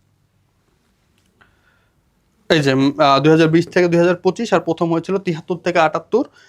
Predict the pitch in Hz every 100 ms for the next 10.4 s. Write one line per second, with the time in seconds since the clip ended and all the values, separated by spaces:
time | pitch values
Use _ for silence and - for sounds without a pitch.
0 | _ - 135 131 131 131 - _ - 156
1 | - 175 160 - 175 165 262 - _ _
2 | - 139 165 175 175 202 - 165 - 220
3 | 196 185 180 170 165 - 170 175 165 156
4 | 143 147 180 285 _ _ _ 151 156 156
5 | 156 165 196 202 - - 185 185 208 208
6 | 226 185 170 180 156 117 170 190 214 208
7 | 196 202 196 - 196 180 214 202 175 208
8 | 302 _ _ _ - 131 135 139 180 185
9 | 220 214 233 208 220 156 175 220 226 247
10 | 233 196 175